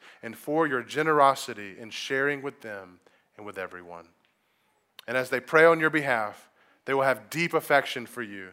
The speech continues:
because of the surpassing grace of God in you. Thanks be to God for this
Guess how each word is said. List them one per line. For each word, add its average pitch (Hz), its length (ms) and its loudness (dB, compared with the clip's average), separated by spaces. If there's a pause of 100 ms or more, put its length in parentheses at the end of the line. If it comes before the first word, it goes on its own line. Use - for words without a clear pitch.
(320)
because 123 300 -4
of 113 80 -10
the 113 80 -10
surpassing 147 760 0
grace 120 600 -4 (340)
of - 140 -18
God 107 280 0
in 92 140 -16
you. 87 140 -20 (840)
Thanks 139 360 -4
be 135 180 -6
to 127 80 -4
God 98 420 -4
for - 120 -16
this 101 280 -16